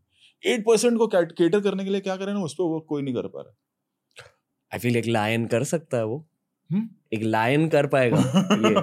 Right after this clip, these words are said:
Speaker 1: नहीं, उसके लिए मैं अकेले कैसे कर पाऊंगा उसको, मतलब वो एक
Speaker 2: But लोग आपके साथ क्यों नहीं जुड़ना चाहेंगे?
Speaker 1: नहीं, मैं, मैं, ऐसा नहीं कि मैं किसी के साथ नहीं जुड़ना चाहता हूँ या कोई मेरे साथ नहीं जुड़ना चाहता। Culturally हमारा
Speaker 2: ओके, ओके।
Speaker 1: सिंडिकेट नहीं है।
Speaker 2: ओके, ठीक है।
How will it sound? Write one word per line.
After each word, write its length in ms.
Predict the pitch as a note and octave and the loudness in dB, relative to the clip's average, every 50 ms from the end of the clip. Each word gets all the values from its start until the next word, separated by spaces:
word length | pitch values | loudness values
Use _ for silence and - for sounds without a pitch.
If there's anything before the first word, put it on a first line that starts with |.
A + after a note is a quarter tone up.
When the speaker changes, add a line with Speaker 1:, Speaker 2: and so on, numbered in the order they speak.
| - - - - - - - A#2+ | -2 -4 -18 -20 -20 -10 -4 0
Speaker 1:
नहीं, 120 | C#3 D#3 | 0 0
उसके 220 | C#3 - - D#3+ | 0 0 0 0
लिए 220 | D#3+ F3 - - B2 | 0 0 -2 -6 -6
मैं 120 | C3 C#3+ A#2+ | -4 -2 -2
अकेले 280 | G2+ - B2+ C3 C3+ | 0 2 2 2 4
कैसे 240 | C3 B2 A2 - A#2+ | 2 2 -2 -2 -2
कर 160 | G#2+ G2+ F#2+ | -2 -2 -2
पाऊंगा 240 | F2+ F#2 F2+ G2+ C3 | -2 -4 -6 -6 -6
उसको, 300 | C#3+ G#2+ - - A2 G#2+ | -8 -10 -10 -10 -10 -10
मतलब 260 | G2 F#2 F#2 G2 A2 | -8 -8 -8 -6 -6
वो 120 | A2+ A2 A2+ | -6 -6 -8
एक 140 | A2+ A2+ _ _ - - | -8 -10 _ _ -8 -6
Speaker 2:
But 120 | D3 D3 C#3 C3+ _ _ - C#3 | -6 -6 -6 -8 _ _ -8 -4
लोग 240 | C#3 C#3+ D#3+ F3 | 0 0 2 2
आपके 200 | F#3+ F#3 F3+ G3+ | 2 0 0 -2
साथ 120 | G#3 A3 G#3+ A3 - | -4 -4 -4 -6 -6
क्यों 180 | E3+ F#3+ G3+ | -4 -2 0
नहीं 140 | G#3 A3 G#3 | 2 2 2
जुड़ना 320 | E3 D#3 C#3+ C3 B2 A#2 G#2+ | 2 0 -2 -2 -4 -6 -8
चाहेंगे? 320 | A2 G2+ F#2 - - B2+ - - | -12 -14 -18 -18 -20 -20 -12 -8
Speaker 1:
नहीं, 100 | D#3+ F3 | -4 -2
मैं, 320 | B2+ G#2 G#2 B2+ D3+ E3 | 0 0 0 0 -2 -2
मैं, 160 | - B2+ C3 A2 | -4 -4 -4 -4
ऐसा 200 | A2 - G#3 G#3+ | -2 -2 -2 -2
नहीं 160 | A#3 B3 A#3+ | -2 -2 -2
कि 60 | A#3+ | -2
मैं 280 | G3+ D3+ C#3 C#3 E3 E3+ | -2 -2 -2 -2 -2 -2
किसी 200 | F3+ F3 F#3 F#3 | -4 -6 -4 -6
के 80 | F#3 | -6
साथ 160 | E3 F#3 F3 | -4 -4 -4
नहीं 160 | E3+ F3 E3+ E3 | -4 -4 -6 -6
जुड़ना 300 | E3 D#3 D#3 E3 E3+ E3 | -6 -6 -6 -8 -8 -8
चाहता 200 | E3+ E3 E3 E3 | -8 -8 -8 -8
हूँ 80 | D#3+ | -8
या 60 | E3 | -8
कोई 200 | D#3+ D#3+ D3+ D3+ | -8 -6 -6 -6
मेरे 240 | C#3+ C3+ A#2+ A#2+ C#3 | -4 -4 -2 -2 -4
साथ 160 | C#3 - D3 D3 | -4 -4 -6 -6
नहीं 120 | D3 C#3+ B2+ | -6 -8 -8
जुड़ना 260 | A#2+ A2+ A2+ B2+ C3 | -6 -6 -6 -6 -6
चाहता। 380 | D3 D#3+ G3 G3 _ - - | -6 -8 -10 -12 _ -2 -2
Culturally 680 | C3 B2 B2 - F3+ G3 G#3+ A3 A#3+ A3+ G#3 F#3 D#3+ - - - B2 | -2 -2 -2 -4 -4 -2 -2 -2 -2 -2 -2 -4 -6 -10 -12 -8 -6
हमारा 240 | A#2+ C3+ C#3+ B2 A#2+ | -4 -2 0 0 0
Speaker 2:
ओके, 580 | C#3+ C#3 B2 A2+ F#2+ D#2+ A#2 - _ - G2 | 0 0 -2 -4 -6 -8 -12 -18 _ -8 -8
ओके। 260 | G#2+ G#2 - A#2+ A#2 | -8 -6 -8 -12 -12
Speaker 1:
सिंडिकेट 460 | B2 - C#3 C#3+ D3 D3+ D3+ C#3+ A#2+ A#2+ | -6 -4 -2 0 0 2 0 0 0 -2
नहीं 140 | G2+ E2 | -6 -8
है। 140 | - - _ _ - F2+ | -8 -12 _ _ -10 -8
Speaker 2:
ओके, 280 | G2 G2+ - - G2+ A2+ _ _ _ _ _ _ _ _ _ _ | -8 -8 -8 -12 -14 -14 _ _ _ _ _ _ _ _ _ _
ठीक 240 | - A2+ A2+ G#2 B2 | -10 -10 -10 -8 -10
है। 140 | A#2+ A#2+ | -12 -12